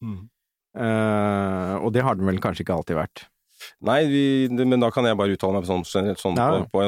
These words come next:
Speaker 3: hva jeg har følelse av, og det, det stemmer jo det, at den, eh, den har blitt lagt til grunn, eh, et langt større geografisk, eh, område enn akkurat de
Speaker 2: De indre
Speaker 3: sentrumsby-,
Speaker 2: bydelene
Speaker 3: indre
Speaker 2: som det var
Speaker 3: bydelene,
Speaker 2: ment før.
Speaker 3: ja, ja.
Speaker 2: Mm.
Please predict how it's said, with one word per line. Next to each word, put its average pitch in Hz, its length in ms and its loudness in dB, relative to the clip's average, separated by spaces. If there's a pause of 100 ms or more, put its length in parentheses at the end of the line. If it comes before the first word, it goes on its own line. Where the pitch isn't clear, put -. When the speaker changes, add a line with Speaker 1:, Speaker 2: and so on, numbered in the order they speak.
Speaker 3:
hva 95 140 0
jeg 104 80 0
har 92 100 -6
følelse 90 320 0
av, 131 80 2
og 123 140 2
det, 113 80 2 (240)
det 104 100 2
stemmer 104 300 0
jo 117 80 -2
det, 101 100 0
at 107 160 -4
den, 101 320 -2
eh, 95 460 0 (100)
den 101 160 -2
har 98 80 0
blitt 110 240 -4
lagt - 160 -10
til 101 80 -2
grunn, 95 320 0
eh, 98 380 0 (500)
et 92 140 -8 (100)
langt 110 160 -4
større 101 300 0 (180)
geografisk, 98 560 -2
eh, 98 400 0 (320)
område 101 380 0 (100)
enn 95 320 0
akkurat 95 400 -2
de 95 80 0
Speaker 2:
De 123 140 0 (100)
indre 107 240 2
Speaker 3:
sentrumsby-, 113 60 2 (100)
Speaker 2:
bydelene 95 320 2
Speaker 3:
indre 101 80 0
Speaker 2:
som 104 160 2
det 95 80 2
var 92 140 2
Speaker 3:
bydelene, 90 160 0
Speaker 2:
ment - 80 -8
før. - 100 -6
Speaker 3:
ja, - 80 -2
ja. 101 140 -6
Speaker 2:
Mm. - 80 -6